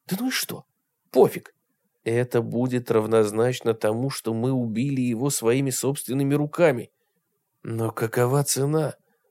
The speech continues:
Он все равно чудовище». Рука Грейс проскользнула под шорты.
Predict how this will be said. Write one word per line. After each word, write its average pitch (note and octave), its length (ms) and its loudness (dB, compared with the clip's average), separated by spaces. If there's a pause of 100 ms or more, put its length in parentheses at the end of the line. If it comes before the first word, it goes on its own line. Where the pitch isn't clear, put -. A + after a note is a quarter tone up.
(160)
Он B2+ 240 2
все C3 240 0
равно C3 400 4
чудовище». C3+ 960 2 (800)
Рука A2+ 420 2
Грейс C3+ 460 2
проскользнула A2 800 2
под B2+ 200 -2
шорты. - 520 -10